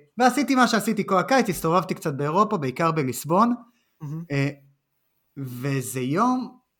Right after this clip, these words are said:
Speaker 1: אה, ו-, ואז בדרך חזרה הביתה, בטיסה חזרה הביתה, אה, קצת איחרתי לטיס-, לא איחרתי לטיסה, אבל הגעתי מאוחר.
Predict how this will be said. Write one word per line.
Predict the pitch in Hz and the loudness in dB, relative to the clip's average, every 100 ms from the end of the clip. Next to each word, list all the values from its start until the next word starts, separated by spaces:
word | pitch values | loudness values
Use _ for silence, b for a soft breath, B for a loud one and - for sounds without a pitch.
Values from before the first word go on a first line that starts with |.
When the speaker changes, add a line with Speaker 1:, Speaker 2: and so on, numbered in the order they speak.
| _ _ _ _ _ _ - | _ _ _ _ _ _ 4
Speaker 1:
אה, | 185 139 | 6 6
ו-, | 139 135 | 2 -2
ואז | 135 202 220 | 2 2 4
בדרך | 214 233 | 4 4
חזרה | - 185 208 233 | 4 2 4 2
הביתה, | 226 294 202 | 4 2 0
בטיסה | 143 139 - 190 | -2 -4 0 2
חזרה | 233 180 180 196 208 | 2 2 4 6 4
הביתה, | 202 294 320 - 160 165 - _ _ _ _ _ _ _ _ - | 4 2 0 2 2 2 -6 _ _ _ _ _ _ _ _ -4
אה, | 147 151 147 - _ | -2 -2 -4 -12 _
קצת | - 214 226 | 0 2 4
איחרתי | 240 202 185 202 | 4 4 4 0
לטיס-, | 180 147 - 175 | -2 -4 -6 2
לא | 240 | 4
איחרתי | 240 247 | 4 4
לטיסה, | 233 226 285 | 2 6 6
אבל | 226 | 6
הגעתי | 165 196 220 | 4 2 4
מאוחר. | 190 156 - 165 131 104 | 2 0 2 4 4 2